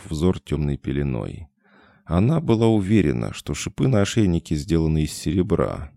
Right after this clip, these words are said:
а сам он предназначен для сангвинистов. Она старалась не думать о том, насколько мучительнее могла бы оказаться эта пытка, если бы ее тело реагировало на серебро, подобно телу сангвинистов.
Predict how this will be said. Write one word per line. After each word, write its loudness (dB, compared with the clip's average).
а -10
сам 0
он 2
предназначен -2
для -4
сангвинистов. -6
Она 2
старалась 0
не 2
думать 0
о -2
том, -2
насколько -2
мучительнее -2
могла -4
бы -2
оказаться -4
эта -8
пытка, -6
если 0
бы 2
ее 0
тело 0
реагировало 2
на 0
серебро, -2
подобно -4
телу -2
сангвинистов. -4